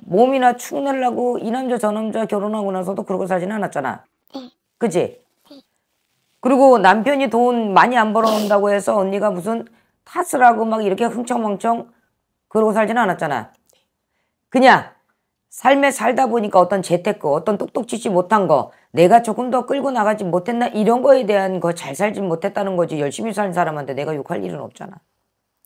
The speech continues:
Speaker 1: 그죠? 근데 나 뭐 하나 물어보자. 본인의 부모 자에서 들어올 적에 누군가가 돌아가신 분이 있어?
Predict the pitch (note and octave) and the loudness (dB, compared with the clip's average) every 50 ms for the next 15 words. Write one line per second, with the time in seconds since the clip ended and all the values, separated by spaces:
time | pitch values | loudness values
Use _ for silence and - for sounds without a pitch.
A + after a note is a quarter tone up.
0 | _ _ _ _ _ _ _ _ _ _ _ _ _ _ _ _ _ _ - F#3+ | _ _ _ _ _ _ _ _ _ _ _ _ _ _ _ _ _ _ -6 -2
1 | D#3 F3+ E3 D#3 - - - _ _ _ _ _ _ _ _ _ _ _ _ - | 0 0 0 0 -2 -8 -14 _ _ _ _ _ _ _ _ _ _ _ _ -6
2 | E3 F3+ F3+ E3+ F#3 F#3+ C#3+ A2 - _ _ _ _ _ _ _ _ _ _ _ | 0 2 4 4 4 4 2 0 -6 _ _ _ _ _ _ _ _ _ _ _
3 | _ _ _ _ _ _ _ _ _ _ _ _ _ _ _ _ _ _ _ _ | _ _ _ _ _ _ _ _ _ _ _ _ _ _ _ _ _ _ _ _
4 | _ _ _ _ - G#3+ G3 G3 A#3+ B3+ A#3+ A3 F#3+ E3 D#3 D3 C3 B2+ - B2+ | _ _ _ _ 0 4 6 8 10 10 10 8 6 4 2 0 0 -2 -4 -6
5 | A#2 G#2+ G#2 _ _ _ _ _ _ _ _ _ _ _ _ - A3 C4 C#4+ D4+ | -8 -8 -10 _ _ _ _ _ _ _ _ _ _ _ _ 4 4 4 4 4
6 | C#4+ C4+ B3+ A3+ - - G3 A#3 B3+ C#4+ D4 C#4+ - B3+ B3 A#3+ A3+ F#3 G#3+ G3+ | 2 2 2 0 0 -2 -2 0 2 2 2 2 2 2 2 2 2 0 -2 -2
7 | - G3 F3+ F3+ F3+ F3 E3 E3+ E3+ E3 D#3 E3 D3 D3 F3+ F3+ G#3 G#3+ G3 E3+ | -2 -2 0 2 2 0 0 -2 -4 -2 -2 -4 -4 -4 -6 -6 -4 -6 -4 -2
8 | E3 E3+ E3 E3 E3+ F3+ F#3+ F3+ F#3+ F3+ F3+ E3 D#3 D3+ D3 C#3 C3+ C3 B2 - | -2 -4 -2 -2 -2 -2 -2 -2 -2 -4 -6 -8 -10 -10 -12 -12 -12 -14 -14 -12
9 | - - G3 G#3+ - | -12 -12 -12 -12 -14